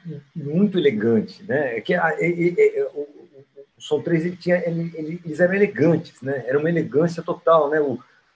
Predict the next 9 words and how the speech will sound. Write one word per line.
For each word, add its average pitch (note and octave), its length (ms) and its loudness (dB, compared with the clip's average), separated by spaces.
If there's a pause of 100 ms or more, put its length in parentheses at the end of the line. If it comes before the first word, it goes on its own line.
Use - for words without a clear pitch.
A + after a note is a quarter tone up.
(400)
você - 200 -4
vê D#3 220 0
o, C3 260 -6 (100)
o, B2+ 340 -10 (1080)
o, B2+ 280 -14 (880)
o C3 80 -10
Mariano, C#3+ 540 2 (1120)
ele C3+ 200 -4
tocando - 640 -2